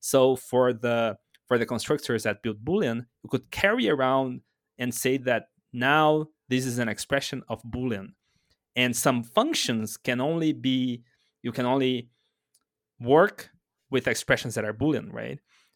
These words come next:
So, um, and other, and other, other functions, you could just work with expressions that are, that are natural numbers, right?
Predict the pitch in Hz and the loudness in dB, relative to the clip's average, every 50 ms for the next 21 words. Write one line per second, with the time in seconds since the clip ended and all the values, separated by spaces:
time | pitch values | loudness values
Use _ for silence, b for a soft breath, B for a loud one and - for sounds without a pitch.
0 | _ _ - - 127 123 123 117 113 - - _ _ _ _ _ _ - 120 120 | _ _ -2 0 2 2 2 0 -4 -10 -18 _ _ _ _ _ _ -12 -10 -10
1 | 117 110 - 101 - - 110 - _ _ _ _ _ _ _ _ _ _ _ - | -10 -12 -14 -14 -16 -18 -20 -20 _ _ _ _ _ _ _ _ _ _ _ -20
2 | - - - 143 135 127 123 123 123 127 120 120 - - - 120 120 120 113 117 | -18 -6 0 2 2 4 4 4 4 4 4 2 0 -2 -6 -4 0 0 0 2
3 | 117 120 117 113 110 110 113 - _ _ _ _ _ _ _ _ _ _ - 123 | 2 2 2 0 0 -2 -4 -8 _ _ _ _ _ _ _ _ _ _ -4 -2
4 | 120 120 113 113 - 131 131 127 - - 131 113 113 104 107 120 113 - - 117 | -2 -2 -2 0 0 0 0 0 -2 -4 -4 -4 -4 -4 -6 -8 -8 -4 -6 -6
5 | 110 110 117 120 - - 120 120 113 - - _ - 127 127 123 120 113 - - | -6 -6 -12 -18 -10 -4 -2 -2 -2 -4 -8 _ 0 2 4 4 2 0 -2 -4
6 | 117 110 - 110 107 - - 120 110 - - 113 107 104 - 101 104 107 107 104 | -4 -2 -2 -4 -6 -4 -4 -4 -4 -4 -4 -8 -10 -6 -6 -4 -2 -2 -2 -2
7 | 104 101 - _ _ _ _ - 113 104 101 110 117 113 - - 104 120 139 123 | -2 -6 -8 _ _ _ _ -4 -2 -2 2 2 0 0 -2 -4 -4 -4 -4 -4
8 | 113 - - - - - 113 120 120 | -8 -12 -16 -16 -14 -14 -14 -14 -14